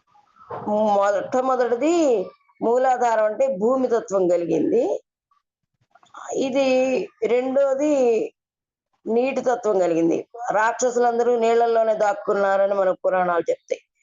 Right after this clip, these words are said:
అంటే మనిషి మనసు రాక్షసుల్లాగా ప్రవర్తిస్తే బాధలకి, అనుభూతులకి గురవుతుంది రెండో చైతన్య తలం. ఇంకా మూడో చైతన్య తలం మన ఆలోచన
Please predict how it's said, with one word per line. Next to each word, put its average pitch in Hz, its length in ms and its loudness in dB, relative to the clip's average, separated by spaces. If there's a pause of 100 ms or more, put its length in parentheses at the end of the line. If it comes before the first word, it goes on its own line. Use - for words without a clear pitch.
(300)
అంటే 311 300 0
మనిషి 269 520 0
మనసు 240 680 -2 (540)
రాక్షసుల్లాగా 220 1000 0
ప్రవర్తిస్తే 185 880 -4 (500)
బాధలకి, 220 800 0
అనుభూతులకి 202 840 -2
గురవుతుంది 180 600 -2
రెండో 185 240 2
చైతన్య - 500 -4
తలం. - 240 -6 (1000)
ఇంకా 233 160 -4
మూడో 254 420 0
చైతన్య 220 540 -2
తలం 175 280 -2 (1900)
మన 233 200 0
ఆలోచన 247 640 0